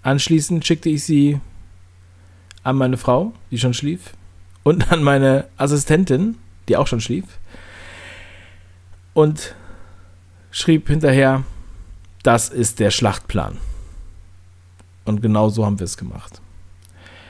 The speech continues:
Ein ganz großes Dankeschön an Dirk,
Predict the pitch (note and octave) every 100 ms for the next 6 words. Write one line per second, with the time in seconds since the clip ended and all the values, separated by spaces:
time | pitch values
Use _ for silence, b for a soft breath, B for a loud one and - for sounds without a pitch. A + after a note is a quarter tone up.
0 | B B B B B B B2+ D3 D#3 F3+
1 | - - C#3 D3+ D#3+ D3+ - - - -
2 | G#2+ A#2 C3 C#3+ - C3 C#3 G2 A2+ A#2
3 | A#2+ D#3+ -